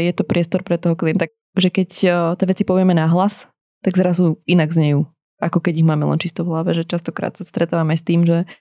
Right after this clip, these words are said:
a, človek, o, v hlave ten strach je obrovský, hej, úplne príšera pod postelou a v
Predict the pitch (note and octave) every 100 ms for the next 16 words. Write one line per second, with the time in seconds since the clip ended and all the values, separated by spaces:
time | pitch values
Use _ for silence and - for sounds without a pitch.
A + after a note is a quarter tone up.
0 | _ _ _ - D#3 D#3+ D#3+ E3 E3 F#3
1 | F3 E3 D#3+ D#3+ E3 D#3+ D#3+ D#3 D#3 E3
2 | - _ - D3+ D#3 D3+ D3+ D#3+ D3 D#3+
3 | D3+ C#3+ C#3 C#3+ D3 - - D#3 D3+ D#3+
4 | D#3+ D#3+ D3+ D#3 D3+ D#3+ D#3 D3+ D#3 -
5 | D#3 - D#3 D3+ D3+ D3+ C#3+ - - -